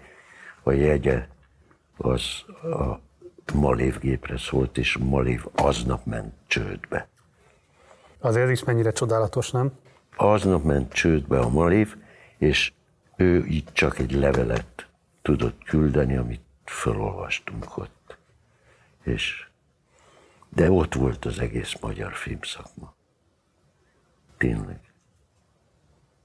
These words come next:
Speaker 1: És utána elmentünk a Wichmann kocsmájába.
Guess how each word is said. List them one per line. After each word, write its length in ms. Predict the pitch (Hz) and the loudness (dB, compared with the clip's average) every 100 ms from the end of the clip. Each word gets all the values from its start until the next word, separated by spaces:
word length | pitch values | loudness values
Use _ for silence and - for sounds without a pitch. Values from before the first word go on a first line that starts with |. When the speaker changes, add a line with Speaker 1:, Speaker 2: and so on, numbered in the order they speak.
| _ - _ _ _ _ _ _ _ _ | _ -20 _ _ _ _ _ _ _ _
Speaker 1:
És 120 | - 78 | -6 -4
utána 400 | 73 73 67 67 | 0 0 2 2
elmentünk 800 | 67 65 60 55 - 58 50 | 2 0 -2 -6 -8 -8 -8
a 220 | - - _ _ _ _ _ _ _ _ - | -8 -10 _ _ _ _ _ _ _ _ 0
Wichmann 560 | 92 - 82 82 69 | 2 2 2 2 2
kocsmájába. 1080 | - 107 92 - 71 65 62 55 55 - | 2 0 0 0 2 4 2 0 -4 -8